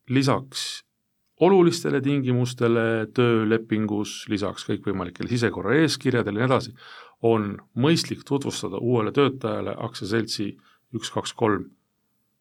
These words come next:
läbirääkimise standardit. Meie majas, tihti öeldakse maja, jah, meil, meie ettevõttes aetakse läbirääkimistel asju niimoodi. Seal on konkreetsed siis, eks ole, põhjad, konkreetsed viisid, konkreetsed süsteemid ja,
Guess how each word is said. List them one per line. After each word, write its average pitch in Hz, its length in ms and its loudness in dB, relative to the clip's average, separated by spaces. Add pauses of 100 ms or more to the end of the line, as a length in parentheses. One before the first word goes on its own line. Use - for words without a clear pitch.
(260)
läbirääkimise 95 580 -6
standardit. - 520 -6 (240)
Meie 139 420 2 (180)
majas, 113 540 -4 (560)
tihti 131 240 0
öeldakse 92 320 -4
maja, 131 320 2
jah, 101 180 -8
meil, 147 440 0 (480)
meie 110 200 2
ettevõttes 117 640 -4
aetakse 113 460 -4
läbirääkimistel 98 720 -4
asju 95 240 -6
niimoodi. 85 300 -8 (460)
Seal 123 160 0
on 104 120 -4
konkreetsed 131 560 -2
siis, - 160 -18
eks - 160 -16
ole, 92 180 -6 (100)
põhjad, 151 600 4
konkreetsed 110 600 -2
viisid, 143 480 -4
konkreetsed 110 480 -6
süsteemid 139 640 2 (600)
ja, 117 140 4